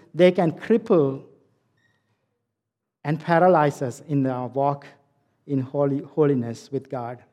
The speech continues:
John says in First John chapter three, verse eighteen, "There is no fear in love, but perfect love casts out fear. For fear has to do with punishment,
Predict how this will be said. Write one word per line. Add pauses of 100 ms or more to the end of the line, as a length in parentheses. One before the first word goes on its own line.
(1600)
John
says
in
First
John
chapter
three,
verse
eighteen,
"There
is
no
fear
in
love, (560)
but
perfect
love
casts
out
fear. (600)
For
fear
has
to
do
with
punishment,